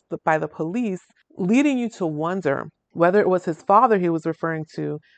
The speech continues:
in that truck driver case. It would explain why he seems to have a personal grudge against Tawi. White, on the other hand, disagrees with Sean's method and thinks it would turn the public opinion against them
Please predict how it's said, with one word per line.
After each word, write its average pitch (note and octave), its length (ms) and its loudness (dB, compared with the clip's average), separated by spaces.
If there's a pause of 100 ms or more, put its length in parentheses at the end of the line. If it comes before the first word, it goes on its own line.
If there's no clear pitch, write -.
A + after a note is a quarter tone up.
(160)
in D#3 140 -4
that D3+ 220 -6
truck A3+ 300 -4
driver C3 300 -6
case. - 360 -12 (320)
It F#3 80 4
would F3+ 160 6
explain A3 540 -2
why E3 180 0
he E3+ 100 -6
seems E3 280 -6
to D#3+ 80 -10
have D#3+ 140 -8
a D#3 60 -8
personal D#3 520 -8
grudge D3+ 460 -2 (220)
against D3+ 400 -6
Tawi. D#3 400 -6 (340)
White, B3 460 2
on G#3+ 140 0
the G3 100 0
other F#3 140 2
hand, F3 180 -4
disagrees F3 440 -6
with E3 140 -14
Sean's D#3+ 380 -8
method E3+ 560 -2 (200)
and F#3 220 -2
thinks D#4+ 280 -4
it A3+ 80 -2
would G#3+ 140 0
turn F#3+ 180 -6
the F#3 40 -6
public F3+ 320 -2
opinion E3 360 -6
against F#3+ 500 -6
them D#3+ 240 -6